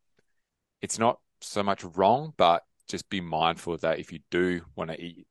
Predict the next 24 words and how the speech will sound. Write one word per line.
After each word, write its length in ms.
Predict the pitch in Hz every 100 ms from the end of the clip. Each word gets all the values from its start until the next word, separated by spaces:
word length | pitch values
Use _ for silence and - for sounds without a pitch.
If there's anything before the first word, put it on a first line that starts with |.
| _ -
like, 240 | 90 -
the 80 | -
same 220 | 80 80
foods 240 | - 82
every 160 | 82 80
day, 320 | 87 82 80 - _ -
that 240 | 80 80 _
there 200 | - 82
are 80 | 82
foods 380 | - 90 85 -
that 160 | 82 82
are, 100 | -
have 240 | - 82
a 60 | 82
lot 220 | 80 87
more 200 | 87 85
variety 500 | 76 78 85 82 80
in 180 | - 98
'em, 220 | 85 101 - _ _
so 120 | -
then 160 | 87 80
you're 120 | 78
not, 260 | 80 80 - _ _ _ _ _ _ _
um, 420 | 90 82 80 82